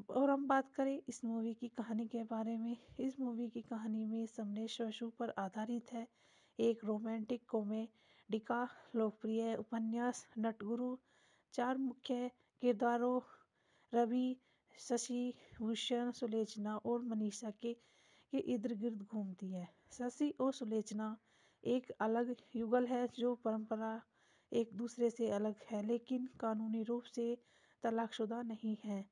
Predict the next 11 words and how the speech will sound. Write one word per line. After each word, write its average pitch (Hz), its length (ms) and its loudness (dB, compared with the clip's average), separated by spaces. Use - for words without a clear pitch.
अलग 254 360 4
व, 277 220 6
अलग 247 260 4
व 269 180 4
दोनों 226 400 0
पक्षों 254 320 0
की 254 260 -6
गलतफहमी, 233 680 2
अहंकार 240 680 -2
और 226 260 0
पूर्व 254 340 0